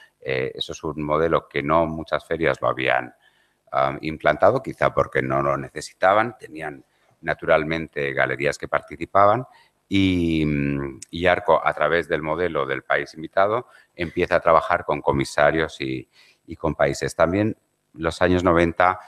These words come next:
empiezan a ser los años de los supercomisarios, ¿no? De los grandes comisarios de bienales que después de la visita del estudio de un artista, pues cambiaban literalmente la carrera de ese artista, ¿no?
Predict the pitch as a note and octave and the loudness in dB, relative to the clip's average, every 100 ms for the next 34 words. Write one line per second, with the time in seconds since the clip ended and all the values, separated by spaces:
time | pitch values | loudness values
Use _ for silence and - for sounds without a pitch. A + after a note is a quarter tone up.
0 | - - _ - F2+ E2+ F2 E2+ F2+ F2 | -20 -20 _ -20 -10 0 0 0 0 0
1 | - D#2+ D#2+ E2 D2 C#2 - B1+ - C2 | 0 -2 -2 -4 -6 -6 -6 -4 -4 -6
2 | - C#2 B1 A1+ A#1+ C#2 E2+ C2+ B1 C#2+ | -4 0 0 -2 -8 -6 -2 -2 -2 0
3 | C#2+ C#2+ - D2 D2+ D#2 D2+ D#2 D#2 D2+ | 0 0 -2 -2 0 0 0 0 0 -2
4 | D#2+ F2+ F#2 G2 A2 - - _ _ _ | 0 2 2 0 -2 -8 -20 _ _ _
5 | _ - F2+ F#2+ - _ _ - C#2+ D#2 | _ -4 -2 -2 -8 _ _ -12 -4 -2
6 | D2+ D2+ D2 D#2 D2+ D2+ D#2 D#2 D2+ D2 | 2 2 2 -4 0 2 4 2 0 -2
7 | D2+ - D2+ D2+ D2+ D2+ - E2+ - F#2 | -4 -2 0 0 0 -2 -2 -6 -4 0
8 | F#2+ - - _ - D2+ - C2+ C#2 D2 | 0 -2 -18 _ -6 -4 -2 -2 2 4
9 | D2+ C2+ B1+ - _ _ _ _ _ _ | 4 4 -2 -10 _ _ _ _ _ _
10 | _ _ _ _ _ _ _ _ - D#2 | _ _ _ _ _ _ _ _ -10 -4
11 | D2+ D#2 D#2 D#2+ D2+ F#2+ F#2+ C2+ C2+ - | 2 2 2 0 2 2 4 2 2 0
12 | C#2+ C#2+ C#2+ C#2 - B1 - C#2+ - - | 2 2 2 0 -2 -4 -4 -8 -4 -6
13 | A#1+ D2+ | -4 -6